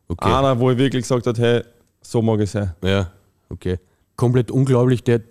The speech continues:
Speaker 1: also n-, nicht, aber faszinierend, der wird immer wieder genannt. Also der hat einen, einen Eindruck hinterlassen, das ist einer von den Lichtgestalten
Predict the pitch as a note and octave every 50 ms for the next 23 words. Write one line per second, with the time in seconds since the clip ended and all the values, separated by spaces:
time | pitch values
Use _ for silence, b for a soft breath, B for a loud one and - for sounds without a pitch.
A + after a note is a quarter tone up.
0 | _ - G#2+ G#2 A2+ G2+ - - D#2+ - - D#2+ - - G2+ G2 G2+ B2 C#3 B2
1 | A2+ A2 A#2 A2 - - - - A2 G#2 - - C3+ A#2+ A#2 C3 D3 C#3 C3+ C3
2 | B2+ - b b b b b - A2+ B2 B2+ C3+ C#3+ C#3 C#3 B2 A#2 A2+ A2+ G2+
3 | G#2 G2 F2+ E2+ E2 D#2+ - G2 F2+ G#2+ F#2+ - A2+ G2+ G#2+ G#2+ A2+ A2+ A2+ A2+
4 | A2 F#2 A2 G#2 F#2 G2 A#2 A#2+ B2 A#2 - B2+ A#2 A2+ - A#2+ A2 G#2+ A2 -
5 | A#2 G#2+ G#2+ A2+ G#2+ A#2 A2+ A2 G#2+ G#2 A2 G#2+ G#2 A2+ G#2 A2 G#2+ G#2+ G2+ b
6 | b b b b b b - A2 B2 B2 - - B2+ A2 - - G2 G2 G#2 -
7 | - G#2+ A2+ A2+ A2